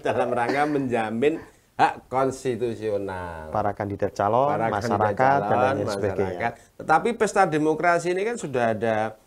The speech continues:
Speaker 1: undang-undangnya, sudah ada peraturan presidennya, peraturan K P U dan lain sebagainya. Apakah mungkin ditunda setelah misalnya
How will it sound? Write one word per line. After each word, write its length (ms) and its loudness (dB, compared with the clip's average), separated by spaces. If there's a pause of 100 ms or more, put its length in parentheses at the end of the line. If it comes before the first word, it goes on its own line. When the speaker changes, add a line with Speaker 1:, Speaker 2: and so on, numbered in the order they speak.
(140)
Speaker 1:
undang-undangnya, 1120 0
sudah 480 0
ada 400 0
peraturan 800 -4
presidennya, 1120 -2
peraturan 560 0
K 100 -4 (140)
P 80 -4
U 160 -2
dan 160 -2
lain 160 -4
sebagainya. 560 -2 (200)
Apakah 360 -4
mungkin 480 -4
ditunda 640 -2
setelah 480 -4 (200)
misalnya 840 0